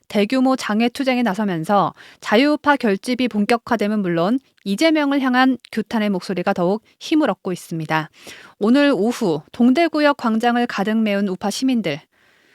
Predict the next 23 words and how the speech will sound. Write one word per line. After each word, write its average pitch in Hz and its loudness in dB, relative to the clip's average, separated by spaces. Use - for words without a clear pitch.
저는 247 2
우파 277 0
시민들이 277 0
아니라 214 0
지극히 - -8
정상적인 254 0
대한민국 269 0
국민들이라고 214 -2
칭하고 226 -2
싶은데요. 196 -2
국민의힘이 320 2
주최한 285 0
야당 226 2
탄압 220 0
독재 254 -2
정치 226 0
국민 247 0
규탄 226 -4
대회가 202 0
시작되기 240 -2
한 285 2
시간 269 0
전부터 180 -2